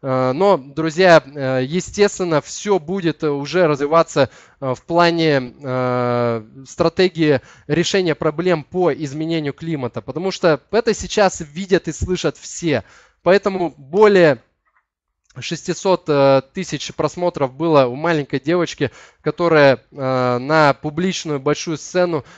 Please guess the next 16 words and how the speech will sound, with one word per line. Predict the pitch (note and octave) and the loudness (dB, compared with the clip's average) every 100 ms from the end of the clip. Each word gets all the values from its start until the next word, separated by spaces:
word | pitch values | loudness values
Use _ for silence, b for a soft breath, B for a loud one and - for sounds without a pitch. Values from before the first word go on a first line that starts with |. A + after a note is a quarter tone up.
| B - | B -16
заявила, | C3 D3+ D#3 D#3+ F#3 D#3+ C3+ b b - | -2 0 0 2 4 4 4 b b -8
э, | C3 | -6
пятнадцатилетняя | A#2+ - G3 - F#3 F#3+ E3 E3 | -6 0 0 -2 -2 0 0 -2
девочка | C#3 F3 F3+ - C#3+ | -2 0 0 0 -6
заявила | B2+ D#3+ D3+ F#3+ F#3+ D#3 | -2 -4 -2 0 4 4
о | C3+ - | 4 0
том, | C3+ F3+ | -6 -6
что | D#3 - D3+ - | -8 -6 -8 -6
нужно | G3 G3+ D3+ | -4 -2 0
решать | D3+ D3+ - E3+ | -2 -2 0 -2
климатические | - D3+ D3 F3+ E3 - C#3 | -2 -6 -6 -8 -12 -10 -10
проблемы | - C#3 D#3+ F3 C3+ | -4 -4 -2 -2 -2
и | |
почему | B2 - F3 D#3+ | -6 -8 -6 -6
вы | C#3 C3+ B B B | -4 -4 B B B
бездействуете. | C#3 D#3 E3 D3+ F#3 D#3+ - C3 B2 A#2 | -10 -8 -8 -2 0 0 -2 -8 -6 -8